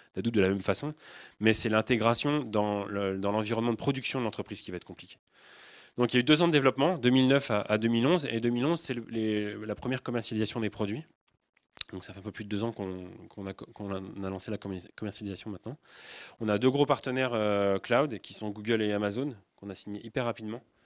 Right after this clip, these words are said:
Donc vous pouvez démarrer un cluster, euh, Mapper, euh, as a service, c'est-à-dire que c'est juste un service de re-, requêtage S Q L ou des machines, euh, physiques chez Google et Amazon.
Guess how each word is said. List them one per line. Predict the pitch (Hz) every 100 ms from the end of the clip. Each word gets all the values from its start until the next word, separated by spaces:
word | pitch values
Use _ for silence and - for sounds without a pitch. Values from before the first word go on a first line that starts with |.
| _ _ -
Donc | 95
vous |
pouvez | - 98
démarrer | 101 101 101 107
un | 98 98
cluster, | - 95 104 101
euh, | 92 90 87
Mapper, | 90 - 104 92
euh, | 90 87 87 92 95 - _
as | - 104
a |
service, | 110 131 117 123 - -
c'est-à-dire | - 92
que | -
c'est | -
juste | 98 135
un | 120
service | 117 101 110 101
de |
re-, | 98 98
requêtage | 98 107 104 98
S | 92
Q | -
L | 101 - - _ -
ou | 135
des | 113 101
machines, | 101 - 110 92 - -
euh, | 95 - - - 104 95
physiques | - 104 101 101 -
chez | - 98
Google | 101 101 95
et |
Amazon. | 90 92 113